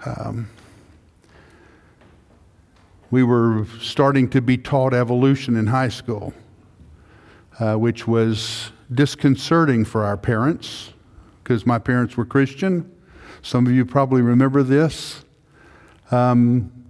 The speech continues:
and the church didn't like to answer, didn't wanna deal with the question. It was, uh, "You shouldn't even talk about that. It's, you know, uh, that's, it's sacrilegious to even talk about, say the word evolution is sacrilegious."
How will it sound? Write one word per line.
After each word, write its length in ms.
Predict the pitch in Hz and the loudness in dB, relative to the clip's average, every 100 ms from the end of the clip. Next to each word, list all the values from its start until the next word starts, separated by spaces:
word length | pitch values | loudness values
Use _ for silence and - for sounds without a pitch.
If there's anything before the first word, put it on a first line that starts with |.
| - | -2
and 120 | 147 | 2
the 80 | 147 | 2
church 300 | - 226 - | 2 0 2
didn't 220 | 175 151 | 2 4
like 220 | 147 139 | 4 2
to 100 | 147 | 0
answer, 420 | - 156 175 - 147 | 2 2 2 -2 -6
didn't 360 | 156 160 151 | -2 0 0
wanna 200 | 156 143 | 0 -2
deal 240 | 123 175 175 | 0 2 2
with 140 | 139 | 0
the 60 | 123 | -2
question. 500 | - 165 160 - 107 | 0 0 0 -4 -4
It 100 | 104 | -2
was, 240 | 120 - | -4 -2
uh, 260 | 120 113 - - - - - - _ _ _ _ - | -2 -2 -4 -12 -20 -20 -20 -20 _ _ _ _ -8
"You 80 | |
shouldn't 280 | - - 147 | -2 2 4
even 180 | 147 127 | 4 2
talk 300 | - 147 - | 0 0 0
about 300 | 151 147 131 | 0 0 0
that. 260 | 131 139 135 | 0 0 0
It's, 420 | 107 - - - - | -4 -8 -14 -14 -8
you 100 | 127 | -2
know, 180 | 120 117 | 0 0
uh, 140 | 117 117 117 | 0 -2 -4
that's, 500 | 120 123 - - - - - - - | -2 -2 -4 -12 -14 -16 -20 -16 -10
it's 220 | 127 - | -8 -6
sacrilegious 760 | - 139 - 131 131 120 123 | -2 -2 0 0 2 0 -2
to 120 | - 123 | -2 -2
even 280 | 117 107 | 0 0
talk 400 | 98 - 123 120 | -2 -2 -2 -2
about, 300 | 120 101 104 | -6 -8 -8
say 240 | - 151 147 | -4 -2 0
the 140 | 131 | 0
word 220 | 117 123 | 0 2
evolution 540 | 123 113 113 120 - 110 | 0 0 0 -2 -2 -8
is 120 | 98 | -8
sacrilegious." 960 | - 113 101 107 104 104 107 101 - | -8 -8 -8 -8 -6 -8 -10 -14 -16